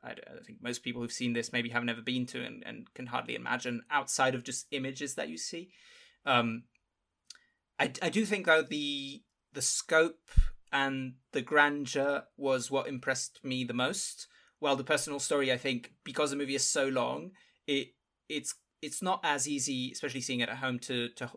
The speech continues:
to, you know, to keep your attention for the whole runtime. And you kind of, sometimes I was like, "Oh, maybe this conversation, I'm not as interested in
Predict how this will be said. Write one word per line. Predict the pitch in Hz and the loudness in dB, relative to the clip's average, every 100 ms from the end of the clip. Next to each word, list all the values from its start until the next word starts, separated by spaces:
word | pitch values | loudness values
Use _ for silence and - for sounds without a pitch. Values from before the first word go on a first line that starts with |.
| - - | -16 -12
to, | 123 _ - | -12 _ -10
you | 143 | -6
know, | 120 127 _ | -6 -10 _
to | 131 - _ _ _ _ | -20 -20 _ _ _ _
keep | 175 165 | -10 -6
your | 139 | -4
attention | 131 127 139 127 | -2 -2 -4 -6
for | 131 | -8
the | 120 | -8
whole | - 135 131 131 | -2 -2 0 -4
runtime. | 127 131 127 147 160 | -6 -6 -6 -6 -4
And | 127 120 | -4 -4
you | |
kind | 120 131 | -2 -2
of, | 123 120 - - - _ | -2 -4 -14 -20 -20 _
sometimes | - 147 131 139 131 131 | -2 0 2 2 2 2
I | 131 | 0
was | 127 131 | 2 4
like, | 127 165 | 4 4
"Oh, | 139 123 _ _ | 0 0 _ _
maybe | - 165 156 | -8 -8 -4
this | 143 | -4
conversation, | - 135 127 131 120 127 | -2 -4 -2 -4 -2 -4
I'm | 127 | -2
not | 127 | -2
as | 123 120 | -2 -2
interested | 120 123 - 123 | -4 -6 -10 -4
in | 117 117 113 | -4 -4 -6